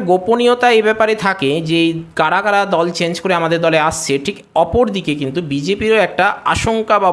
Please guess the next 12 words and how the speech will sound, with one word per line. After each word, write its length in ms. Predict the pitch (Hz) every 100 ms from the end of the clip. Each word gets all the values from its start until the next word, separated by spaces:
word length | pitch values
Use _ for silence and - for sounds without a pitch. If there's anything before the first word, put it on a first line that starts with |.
| 160
ভয়ভীতি 440 | 131 180 175 160
কাজ 180 | 127 98 -
করে। 180 | 101 78 _ _ _ _ _ _ _ _ _ _
যদিও 320 | 127 180 240
তারা 180 | 262 233 226
বিভিন্ন 300 | 202 202 208 208
সংবাদ 260 | 180 170 180
মাধ্যমের 400 | 175 180 180 185
কাছে 200 | 170 170
জানিয়েছে 460 | 165 135 147 160 165
যে 100 | 196
না, 140 | 160